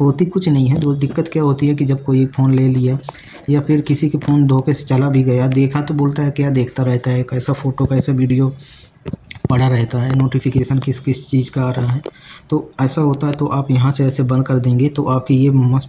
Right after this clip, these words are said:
problem जो है solve हो जाएगी। तो चलिए दोस्तों, video को यहीं से एंड करते हैं। Video आपको कैसा लगा, अगर अच्छा लगा हो तो please channel को subscribe and bell icon को ज़रूर दबाइएगा, क्योंकि हमारे channel पर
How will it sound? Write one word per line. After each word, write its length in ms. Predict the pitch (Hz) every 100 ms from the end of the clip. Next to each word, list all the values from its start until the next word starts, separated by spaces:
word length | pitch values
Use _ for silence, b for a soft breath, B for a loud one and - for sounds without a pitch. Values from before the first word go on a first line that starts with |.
| -
problem 360 | 135 123 135 139
जो 140 | 127
है 60 | 135
solve 300 | - 131 123
हो 120 | 127
जाएगी। 300 | 131 127 143 160 B B B B -
तो 60 |
चलिए 220 | 135 165 175
दोस्तों, 340 | 170 165 165
video 260 | 135 135 147
को 60 |
यहीं 160 | 147 127
से 160 | 127 127
एंड 160 | 127
करते 280 | 127 127 -
हैं। 120 | 135
Video 300 | 135 127 139
आपको 200 | 151 151 147
कैसा 320 | 135 123 156
लगा, 220 | 151 151
अगर 180 | 131 127
अच्छा 320 | 123 - 147
लगा 180 | 147 143
हो 100 | 143
तो 100 | -
please 220 | 131 139
channel 300 | - 131 131
को 120 | 127
subscribe 580 | 123 123 - 131 143 165 - B B B
and 180 | 143 135
bell 180 | 147 156
icon 240 | 151 165
को 140 | 160 151
ज़रूर 280 | 135 139 147
दबाइएगा, 520 | 143 143 143 143 160 - _ b b -
क्योंकि 260 | 127 120
हमारे 380 | 117 120 127 143
channel 320 | 156 139 143 143
पर 260 | 151 156